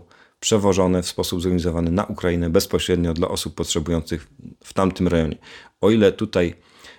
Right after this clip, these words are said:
nasi, y, po-, podopieczni, ci, którzy przekroczyli granicę, są w jakikolwiek sposób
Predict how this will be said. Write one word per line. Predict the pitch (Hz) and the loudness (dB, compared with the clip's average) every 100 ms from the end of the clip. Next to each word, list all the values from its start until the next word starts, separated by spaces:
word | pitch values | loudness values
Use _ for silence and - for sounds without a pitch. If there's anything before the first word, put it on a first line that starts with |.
| _ | _
nasi, | 85 98 98 - 82 - | -2 -2 0 -2 -4 -4
y, | 85 85 82 82 78 - - | -6 -4 -2 -4 -6 -10 -14
po-, | 78 | -12
podopieczni, | - - 90 87 98 95 90 76 | -6 0 2 2 2 2 0 -4
ci, | - | -6
którzy | - - 90 80 82 | -10 -8 -6 -6 -6
przekroczyli | - 92 98 - 95 | -6 -4 -4 -2 0
granicę, | 87 85 82 - - | 2 0 0 -4 -6
są | - 104 80 - | 0 0 0 -6
w | 80 | -4
jakikolwiek | 95 101 92 87 92 | -4 -2 -2 -2 -4
sposób | - 90 87 | -6 -6 -6